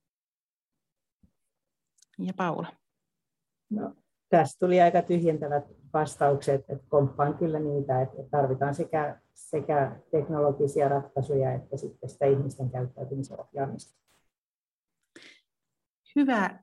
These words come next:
Speaker 1: kiitoksia oikein paljon tästä keskustelusta. Turun yliopiston materiaalitekniikan yliopisto-opettaja Sami Jouttijärvi, Tulevaisuuden tutkimuskeskuksen projektitutkija Joni Karjalainen sekä psykologian professori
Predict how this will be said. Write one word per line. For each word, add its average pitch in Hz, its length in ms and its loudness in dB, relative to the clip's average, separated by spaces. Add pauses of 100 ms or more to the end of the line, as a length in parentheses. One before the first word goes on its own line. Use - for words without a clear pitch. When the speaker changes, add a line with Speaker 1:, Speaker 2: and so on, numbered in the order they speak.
(140)
Speaker 1:
kiitoksia 202 640 2
oikein 233 340 2
paljon 196 300 0
tästä 214 280 -2
keskustelusta. 175 920 -2 (560)
Turun 180 280 0
yliopiston 170 480 -2
materiaalitekniikan 165 1120 -2 (260)
yliopisto-opettaja 156 840 -6
Sami 240 300 2
Jouttijärvi, 175 880 0 (560)
Tulevaisuuden 156 680 -2
tutkimuskeskuksen 143 880 -6
projektitutkija 139 720 -8
Joni 202 320 0
Karjalainen 143 760 0
sekä 147 320 -4 (100)
psykologian 143 640 -6
professori 139 560 -8